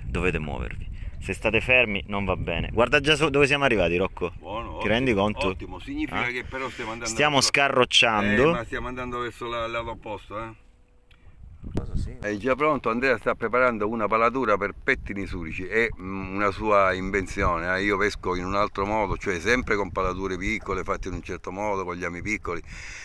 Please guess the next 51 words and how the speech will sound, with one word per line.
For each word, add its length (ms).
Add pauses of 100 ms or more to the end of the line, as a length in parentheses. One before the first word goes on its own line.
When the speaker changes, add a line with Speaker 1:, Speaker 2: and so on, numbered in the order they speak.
(140)
Speaker 2:
però 200
lui 180
si 80
vuole 220
Speaker 1:
Fai 80
vedere 140
Speaker 2:
pre- 80
Speaker 1:
quanto 200
è 60
piccolo 400
l'amo. 400 (560)
Speaker 2:
Lui 260
si 120
Speaker 1:
Si 20
Speaker 2:
vuole, 340
Speaker 1:
vede? 200 (100)
Speaker 2:
sì, 280
si 140
vede, 320
si 100
vede, 240 (300)
ingrandito 720
sembrerebbe 500
Speaker 1:
Zero 120
venti 360
il 100
filo. 600
Speaker 2:
lo 180
zero 200
venti 320
è 20
il 80
bracciolo, 580 (120)
eh, 60 (240)
non 200
il 100
letto, 440
perché 260
c'è 160
il 160
letto 300
e 40
il 60
bracciolo, 440 (760)
tanto 260
per 140
essere 340
chiari. 260
Il 100
piombo 380
da 300